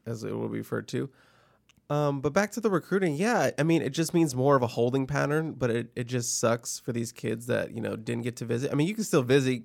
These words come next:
but it's not the same, you know? You can do your unofficial, unofficial visit, as I call. You can travel on your,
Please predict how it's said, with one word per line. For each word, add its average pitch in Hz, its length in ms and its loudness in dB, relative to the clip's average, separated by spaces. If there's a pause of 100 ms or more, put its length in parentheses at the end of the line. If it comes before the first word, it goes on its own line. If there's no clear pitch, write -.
(140)
but 117 140 2
it's 110 100 -4
not 139 140 0
the 120 80 -10
same, 101 340 -6
you 92 60 -10
know? 98 80 -6
You 113 140 -4
can 127 80 -4
do 123 100 -4
your 117 200 -2
unofficial, 117 520 -2
unofficial 110 520 -6
visit, 110 280 -6
as 113 140 -6
I 113 100 -2
call. 117 320 -4 (300)
You - 60 -20
can 117 180 -6
travel 131 320 4
on 135 120 2
your, 123 440 0